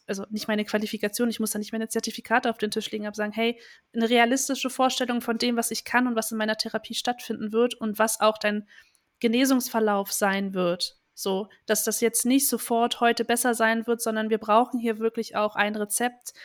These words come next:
damit du eine Linderung verspürst und dein Körper auch deine eigenen, deine hauseigene Apotheke wird es immer genannt, ne? Also dann gibt's so eine,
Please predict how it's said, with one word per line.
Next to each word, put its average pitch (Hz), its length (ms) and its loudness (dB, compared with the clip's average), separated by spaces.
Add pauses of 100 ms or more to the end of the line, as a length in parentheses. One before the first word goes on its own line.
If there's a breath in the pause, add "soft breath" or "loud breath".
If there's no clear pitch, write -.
(140 loud breath)
damit 208 260 -4
du 214 120 -10
eine 208 80 -2
Linderung 214 420 2
verspürst 202 840 -4 (640)
und 226 180 -4
dein 214 120 2
Körper 233 480 2
auch 214 160 2
deine 214 500 -2
eigenen, 226 800 0 (240)
deine 208 280 -2
hauseigene 226 440 2
Apotheke 240 500 -4
wird 190 120 -4
es 190 120 -8
immer 185 160 -6
genannt, 190 420 -6
ne? 233 100 -2
Also 196 160 0
dann 190 140 -6
gibt's - 220 -8
so 202 60 -4
eine, 196 260 -4